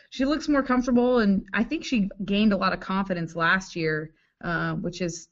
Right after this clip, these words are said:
obviously that we know that that is just,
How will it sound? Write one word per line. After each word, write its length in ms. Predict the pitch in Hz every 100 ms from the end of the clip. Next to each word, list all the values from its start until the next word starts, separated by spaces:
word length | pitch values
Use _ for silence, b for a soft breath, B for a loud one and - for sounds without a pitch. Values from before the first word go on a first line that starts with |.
| _
obviously 680 | - 190 190 190 196 180 175
that 340 | 170 185 185 185
we 160 | 190
know 320 | 185 185 175
that 140 | 165 165
that 200 | 165 160
is 140 | 160
just, 180 | 170